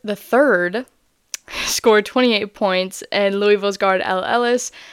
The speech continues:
scored twenty points. Um, Pitt versus Virginia. Pitt actually won this one, which kinda makes our loss to Pitt look a little better,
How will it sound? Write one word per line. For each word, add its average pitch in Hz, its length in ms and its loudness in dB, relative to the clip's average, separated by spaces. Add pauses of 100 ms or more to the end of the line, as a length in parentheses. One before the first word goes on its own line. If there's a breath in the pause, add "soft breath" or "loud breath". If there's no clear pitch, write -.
(180 loud breath)
scored 196 500 -4
twenty - 300 -14
points. - 560 -18 (640 loud breath)
Um, 214 580 0 (540)
Pitt 254 240 0
versus 302 220 -4
Virginia. 196 800 -6
Pitt 381 320 0
actually 208 400 0
won 190 300 -4
this 185 200 -8
one, 190 280 -4
which 190 200 -8
kinda 208 280 -2
makes 190 360 -4
our 190 140 -2
loss 185 340 -4
to 240 80 -10
Pitt - 240 -6
look 220 160 -6
a 233 60 -2
little 247 260 -4
better, 233 460 2